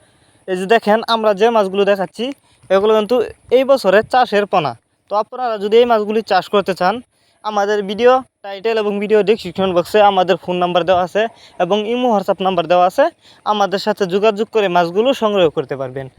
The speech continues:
আর আপনি চাইলে সরাসরি আমাদের ঠিকানা যে কোনো মাছের চারা ও রেণু পোনা আইসাও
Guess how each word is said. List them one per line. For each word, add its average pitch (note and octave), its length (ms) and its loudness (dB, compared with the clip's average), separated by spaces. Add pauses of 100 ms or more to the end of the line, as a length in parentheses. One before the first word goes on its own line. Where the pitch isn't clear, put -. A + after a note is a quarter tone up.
(460)
আর F#3+ 160 2
আপনি C4+ 300 -4
চাইলে A#3 200 2 (100)
সরাসরি A#3 500 0 (200)
আমাদের G3 320 -2
ঠিকানা A3+ 300 -2 (400)
যে D#3+ 200 0 (100)
কোনো B3 200 0
মাছের G3+ 260 -2
চারা A3+ 220 4
ও - 60 2
রেণু G#3 240 -2
পোনা G#3 160 4 (260)
আইসাও F#3+ 260 -2